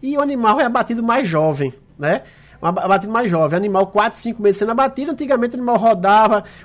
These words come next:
o dia todinho pra poder, é, é, satisfazer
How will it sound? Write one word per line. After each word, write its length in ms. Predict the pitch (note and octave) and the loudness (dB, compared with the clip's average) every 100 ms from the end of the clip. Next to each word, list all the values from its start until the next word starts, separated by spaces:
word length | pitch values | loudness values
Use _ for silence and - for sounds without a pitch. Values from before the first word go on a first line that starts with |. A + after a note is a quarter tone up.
| - | -8
o 80 | |
dia 180 | G3 G#3+ | -2 -2
todinho 380 | G#3 C4 G#3 A#3 | 2 2 0 -2
pra 140 | A#3 B3+ | -2 -4
poder, 540 | C4+ G#3+ A3+ C4+ C#4+ | -4 -4 0 2 0
é, 560 | A3+ A3 G#3+ G#3 G3+ G3 | -2 -2 0 2 4 2
é, 40 | - | 0
satisfazer 840 | - B3 - C4 A#3 E3+ G#3+ D4 | -2 -2 -2 0 0 2 0 -2